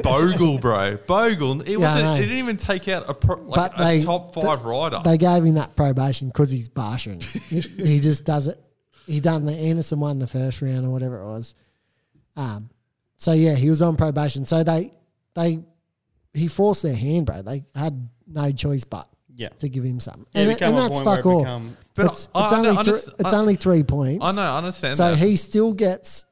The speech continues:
Speaker 2: what did he get? Second
Speaker 1: Second,
Speaker 2: last
Speaker 1: yeah.
Speaker 2: week. So he would still get the prize money from the promoters and his team. So you'd get all the sponsor bonuses for getting second.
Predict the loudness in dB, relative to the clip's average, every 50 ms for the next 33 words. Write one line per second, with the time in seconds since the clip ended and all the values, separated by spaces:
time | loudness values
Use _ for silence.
0 | _ _ _ _ _ _ _ _ -6 -4 -4 -2 -4 -4 -4 -6 -8 -8 -8 -10
1 | -8 -6 -6 -4 -4 -4 -6 -6 -8 -10 -12 -10 -8 -8 -6 -8 -8 -10 -14 -14
2 | -8 -4 0 2 2 2 2 2 0 -2 -4 -2 2 4 6 6 4 4 2 0
3 | 0 0 -2 -2 0 0 0 2 0 0 0 0 0 0 0 2 0 0 -2 -4
4 | _ _ _ _ _ _ _ _ _ _ _ _ _ _ 0 0 2 2 2 0
5 | 0 0 0 -2 0 -2 -2 -2 0 0 0 -2 -2 -6 -6 -4 -2 -2 -2 -2
6 | -2 -4 -4 -4 -4 -4 -4 -6 -8 -10 _ _ -10 -6 -4 -2 -2 -2 -2 0
7 | 0 2 2 2 2 2 0 -2 -4 -4 -6 -4 -4 -4 -4 -4 -4 -4 -4 -8
8 | -12 _ _ _ _ -8 -8 -6 -6 -6 -6 -6 -8 -8 -8 -8 -8 -8 -8 -8
9 | -10 -12 -12 -12 -12 -10 -10 -10 -12 -12 -14 -16 -16 -16